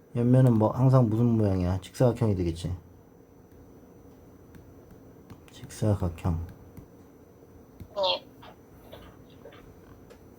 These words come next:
Speaker 1: 이거는 삼각기둥. 위에가 삼각형이니까. 이거는 사각기둥이고, 얘는 오각기둥. 그 다음에 삼 요소가 있지. 꼭 뭐, 면이 있겠지.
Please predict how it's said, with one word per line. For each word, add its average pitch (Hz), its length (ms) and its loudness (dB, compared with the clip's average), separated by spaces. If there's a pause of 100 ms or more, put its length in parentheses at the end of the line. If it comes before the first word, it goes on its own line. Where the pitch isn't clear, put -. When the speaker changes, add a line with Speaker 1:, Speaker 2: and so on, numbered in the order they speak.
(380)
Speaker 1:
이거는 117 180 2
삼각기둥. 123 960 2
위에가 117 340 0
삼각형이니까. 107 840 0 (600)
이거는 113 260 0
사각기둥이고, 107 840 0
얘는 92 160 0
오각기둥. 90 460 -8 (1600)
그 - 100 -20
다음에 110 180 2
삼 156 240 4
요소가 147 300 4
있지. - 200 -6
꼭 147 300 0
뭐, 113 500 0 (560)
면이 110 220 2
있겠지. 90 380 -4